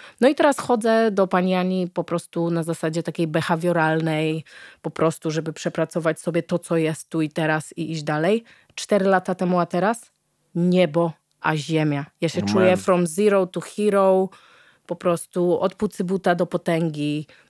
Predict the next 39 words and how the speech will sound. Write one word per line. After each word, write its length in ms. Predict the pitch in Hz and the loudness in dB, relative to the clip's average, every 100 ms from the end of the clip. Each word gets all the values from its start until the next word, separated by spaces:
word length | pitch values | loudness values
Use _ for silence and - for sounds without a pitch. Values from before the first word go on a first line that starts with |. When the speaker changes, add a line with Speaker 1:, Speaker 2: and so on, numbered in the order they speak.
| - | -4
Speaker 1:
jeżeli 260 | 165 170 | 0 0
chodzi 260 | 170 180 180 | 0 0 0
o 100 | 175 | 0
zarządzanie 680 | 185 180 180 165 147 147 151 _ | 0 0 -2 -2 -2 -4 -8 _
sobą. 440 | - 147 135 127 127 _ _ _ _ | -8 -4 -4 -6 -8 _ _ _ _
Po 100 | - | -6
prostu. 280 | 170 151 135 | -2 -2 -2
Speaker 2:
A 20 | |
powiedz 280 | - 175 190 | -4 -4 -4
mi, 160 | 170 160 - - | -4 -6 -12 -2
a 80 | 139 | 2
masz 180 | 165 | 2
coś 160 | - 151 | 0 -8
takiego, 340 | 156 151 143 | -10 -8 -8
bo 100 | 139 | -4
ludzie 200 | 147 156 | -4 -4
bardzo 220 | 147 143 135 | -4 -4 -4
często 260 | 143 - | -8 -6
po 120 | 131 | -6
terapii 340 | 131 131 131 131 | 0 2 0 0
mają, 340 | 127 127 123 120 _ _ | -2 -2 -4 -8 _ _
szczególnie 320 | - 175 160 | -2 0 2
na 60 | 170 | 0
początku, 360 | 160 156 147 131 | 0 -2 -4 -4
kiedy 160 | 127 | -6
są 120 | 123 | -4
neofitami 760 | 131 135 135 - 131 135 123 110 | 2 4 4 2 2 2 4 -2
terapeutycznymi, 720 | - 117 113 110 117 - 107 | 0 0 2 -2 -4 -4 -4
Speaker 1:
Mhm. 220 | 104 170 165 | -4 -6 2
Speaker 2:
a 80 | 131 | 6
miałaś 240 | 147 139 | 8 6
taki 220 | 131 - | 4 0
moment, 220 | 131 131 123 | 2 2 0
że 60 | |
wszystkich 300 | 120 - 120 | -4 -8 -12
chciałaś 220 | - 127 | -2 -2
wysłać 300 | 127 120 127 | 0 -2 -2
na 100 | 123 | -2
terapię? 420 | 123 127 131 180 | -4 -4 -2 -2